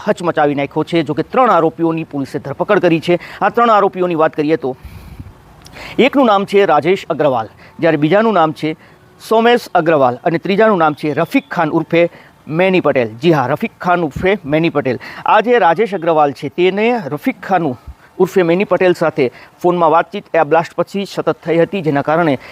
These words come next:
તેને પણ અરેસ્ટ કરવામાં આવ્યો છે. તેના કોલ ડિટેલ, આ તમામ વસ્તુની તપ-, ચકાસણી થઈ રહી છે. હવે જોવું રહ્યું કે આ જે ત્રણ આરોપીઓ છે, તેના ઉપર શું કાયદાનો શકંજો કસવામાં આવે, કારણ કે,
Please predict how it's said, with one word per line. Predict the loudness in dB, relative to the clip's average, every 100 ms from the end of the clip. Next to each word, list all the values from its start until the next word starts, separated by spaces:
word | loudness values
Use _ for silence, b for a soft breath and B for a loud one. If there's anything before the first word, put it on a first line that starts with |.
| B
તેને | 0 2
પણ | 2 4
અરેસ્ટ | 2 2
કરવામાં | 2 4 4 4
આવ્યો | 2
છે. | 0 -4
તેના | -2 -2
કોલ | -2 -2
ડિટેલ, | -2 0 2 2
આ | 0
તમામ | 0 0 2
વસ્તુની | 0 -2 -2
તપ-, | -2 -4
ચકાસણી | -4 -2 -4 -2
થઈ | 2 4
રહી | 4 0
છે. | -2 -6 B B
હવે | 0 2
જોવું | 2 4
રહ્યું | 2 2 0
કે | 0 -2 B B
આ | 0
જે | 2 0
ત્રણ | 0 2
આરોપીઓ | 2 2 0 -2
છે, | -2 -2
તેના | -2 0 0
ઉપર | 0 -4
શું | -2 0
કાયદાનો | 2 2 0
શકંજો | -2 0 2 2
કસવામાં | 0 0 2 2
આવે, | 2
કારણ | 0 0 2
કે, | 2 0